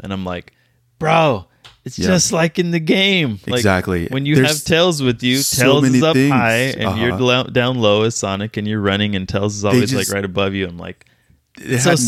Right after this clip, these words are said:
Speaker 1: simple," but
Speaker 2: business.
Speaker 1: it's like,
Speaker 2: You
Speaker 1: it's
Speaker 2: could
Speaker 1: so
Speaker 2: tell,
Speaker 1: good.
Speaker 2: you can tell. Yeah, I agree fully. And you can tell that the creators of this movie, like, enjoy
Speaker 1: Clearly play Sonic,
Speaker 2: the ga-,
Speaker 1: or at least,
Speaker 2: yeah.
Speaker 1: like, know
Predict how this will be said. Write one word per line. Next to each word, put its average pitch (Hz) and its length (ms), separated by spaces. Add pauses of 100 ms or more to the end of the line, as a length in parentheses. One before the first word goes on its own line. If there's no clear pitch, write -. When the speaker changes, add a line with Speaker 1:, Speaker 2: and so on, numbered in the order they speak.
(120)
Speaker 1:
simple," 110 260
but 104 80 (100)
Speaker 2:
business. 117 120
Speaker 1:
it's - 80
like, 127 280 (680)
Speaker 2:
You 127 180
Speaker 1:
it's 170 140
Speaker 2:
could 165 80
Speaker 1:
so - 0
Speaker 2:
tell, 123 200
Speaker 1:
good. 175 340 (540)
Speaker 2:
you 123 280
can 151 160
tell. 107 320
Yeah, 92 420
I 101 120
agree 90 440 (400)
fully. 92 460 (220)
And 127 200
you 139 80
can 156 100
tell 135 540 (560)
that 104 580 (180)
the 101 380
creators 113 460
of 95 100
this 87 100
movie, 92 380
like, 98 440
enjoy 101 360
Speaker 1:
Clearly 143 380
play 120 340
Sonic, 107 480
Speaker 2:
the 110 80
ga-, 101 40
Speaker 1:
or 101 120
at 101 80
least, 113 240
Speaker 2:
yeah. 110 160
Speaker 1:
like, 104 220
know 110 600